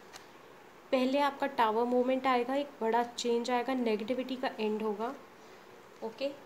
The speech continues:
And वो negativity जैसे ही एंड,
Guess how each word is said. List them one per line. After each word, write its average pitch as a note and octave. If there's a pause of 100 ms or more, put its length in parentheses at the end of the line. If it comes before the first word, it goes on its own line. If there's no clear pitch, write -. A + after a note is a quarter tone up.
(600)
And C4
वो C#4+
negativity C4
जैसे G#3
ही C4+
एंड, A3+